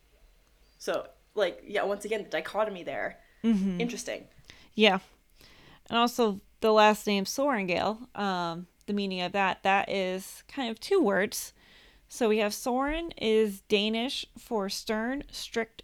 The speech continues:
Speaker 2: or severe. Which describes Lilith to a T at this point.
Speaker 1: Mm.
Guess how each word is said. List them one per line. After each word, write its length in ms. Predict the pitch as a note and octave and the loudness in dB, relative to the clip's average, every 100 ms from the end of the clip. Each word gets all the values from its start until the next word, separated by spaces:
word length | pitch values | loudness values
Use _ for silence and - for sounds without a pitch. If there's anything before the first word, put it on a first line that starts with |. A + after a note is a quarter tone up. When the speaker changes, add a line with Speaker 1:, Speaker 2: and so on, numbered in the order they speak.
| - | -6
Speaker 2:
or 360 | G3+ G3 G3+ | -2 0 -2
severe. 800 | A3 - G#3 F3+ G#3 F#3+ F3+ A#3+ B3 _ _ _ _ _ _ _ - | -6 -4 -4 0 0 2 2 0 -6 _ _ _ _ _ _ _ -2
Which 280 | F#3 - - | -2 0 -4
describes 680 | F#3 - G3 F#3 F3+ - - | -4 2 4 6 4 -2 0
Lilith 540 | G3+ F#3 F#3 - - | 2 4 0 -2 -12
to 240 | - G3+ F3+ | -6 -4 -2
a 240 | F#3 F3 | 0 -2
T 500 | F3 - C4 G#3+ F#3+ - | -4 -2 2 2 0 -2
at 140 | F#3+ | -2
this 200 | - F3 | -2 -4
point. 260 | - G3+ F3+ | 0 0 0
Speaker 1:
Mm. 160 | F3 | -6